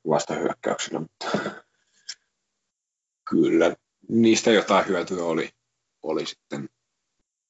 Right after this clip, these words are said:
tähän, tähänkin mennessä käyttänyt vähän niitä tietoja, että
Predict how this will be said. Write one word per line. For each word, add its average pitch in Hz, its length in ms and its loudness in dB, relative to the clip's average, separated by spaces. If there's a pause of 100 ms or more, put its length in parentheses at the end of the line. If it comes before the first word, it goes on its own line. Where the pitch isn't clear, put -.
(460)
tähän, 175 340 -2
tähänkin 90 420 2
mennessä 78 480 -4 (1800)
käyttänyt 76 600 -4
vähän - 200 -6 (500)
niitä - 280 -8
tietoja, - 480 -4
että - 200 -20